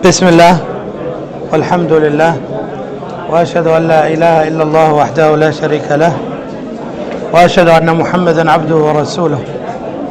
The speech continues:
اللهم صل وسلم وبارك على نبينا محمد وعلى آله وصحبه وسلم تسليما كثيرا،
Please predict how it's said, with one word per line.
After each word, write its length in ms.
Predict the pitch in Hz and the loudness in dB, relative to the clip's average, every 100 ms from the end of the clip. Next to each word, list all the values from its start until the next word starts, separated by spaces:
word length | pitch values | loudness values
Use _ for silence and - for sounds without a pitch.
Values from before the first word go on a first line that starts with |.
| - - - - - | -10 -10 -10 -12 -6
اللهم 360 | 175 175 180 175 | 0 2 4 2
صل 400 | 160 180 170 165 | 0 0 0 2
وسلم 440 | 156 - 180 165 | 0 0 -2 0
وبارك 420 | 156 143 160 160 151 | 0 2 0 2 0
على 160 | 156 151 | 0 -2
نبينا 240 | 151 165 | -2 -2
محمد 480 | 151 147 - 170 165 - - - - - - - - - - | -2 -4 -2 -2 -2 -6 -10 -12 -12 -12 -12 -12 -10 -2 4
وعلى 320 | 170 175 180 | 6 8 6
آله 380 | 175 165 160 151 | 6 4 6 4
وصحبه 460 | - 170 160 160 | 4 4 4 4
وسلم 440 | 156 143 - 160 156 | 4 4 2 2 0
تسليما 280 | - 160 | 0 0
كثيرا، 580 | 151 226 - 175 170 170 | 0 -2 0 4 6 6